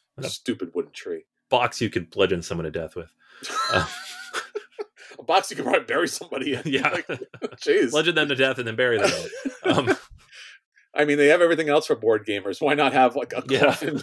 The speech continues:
Speaker 1: <laughs> a board game coffin for your, jeez,
Speaker 2: <laughs>
Speaker 1: your remains? You could be buried with your favorite game components. Like, yeah.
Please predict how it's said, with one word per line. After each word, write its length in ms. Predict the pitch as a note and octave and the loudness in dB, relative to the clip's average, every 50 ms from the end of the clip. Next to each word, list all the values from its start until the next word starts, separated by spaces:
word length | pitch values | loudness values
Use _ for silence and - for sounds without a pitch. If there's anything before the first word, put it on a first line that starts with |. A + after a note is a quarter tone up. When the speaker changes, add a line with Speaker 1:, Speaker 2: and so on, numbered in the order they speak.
| - - | -4 -4
Speaker 1:
<laughs> 1120 | C3+ - - - - - _ - C4 - _ - - - - - - - - - C3+ - | -6 -6 -6 -14 -18 -16 _ -10 -10 -10 _ -18 -18 -18 -18 -20 -20 -20 -20 -20 -10 -10
a 60 | C3 | 0
board 260 | - E3 E3+ D#3+ D3+ | 6 6 6 6 6
game 180 | D#3 D3 D#3+ D3+ | 2 0 0 0
coffin 380 | - - F3 C#3+ C#3+ - - - | 4 4 4 4 4 -2 -6 -6
for 280 | - - - C#3 C3 - - - | -6 0 2 2 2 2 0 -4
your, 220 | - - - - - - _ - - C#4+ - - | 4 6 6 6 4 -2 _ -16 -16 -14 -14 -2
jeez, 440 | - F#4 - - C#4 D4+ - - - - - - - A#2 - - | 2 4 4 4 4 2 -2 -2 -8 -10 -10 -6 -8 -8 -8 -6
Speaker 2:
<laughs> 40 | |
Speaker 1:
your 240 | - G#3 C#4 E4+ E4+ D4 | -2 0 0 2 2 2
remains? 480 | C#4+ E4 F4 F4 D4+ A3+ F3+ E3 C#3+ | 2 2 2 2 2 0 0 0 -2
You 60 | B3 | 0
could 80 | B3+ C4+ | 0 2
be 60 | B3 A3 | 0 2
buried 340 | - A#3+ B3 A#3+ A3+ A3 F3+ | 4 6 8 8 8 8 6
with 120 | G#3+ G#3+ - | 2 4 4
your 120 | G#3+ G3 | 2 4
favorite 400 | - A3 G#3+ G#3 G3+ G3 F#3 D#3+ | 6 6 6 8 6 4 0 2
game 320 | - F3 E3+ D#3 C#3 C3 | 2 2 4 4 2 0
components. 560 | B2+ - C3+ C3 B2 A#2+ A2 G#2+ G#2+ G2+ - - | -2 -2 0 0 0 2 0 -4 -6 -8 -8 -6
Like, 220 | B2 A2 A2 - | -6 -6 -4 -6
yeah. 200 | G#2+ F#2+ - - | -6 -6 -6 -8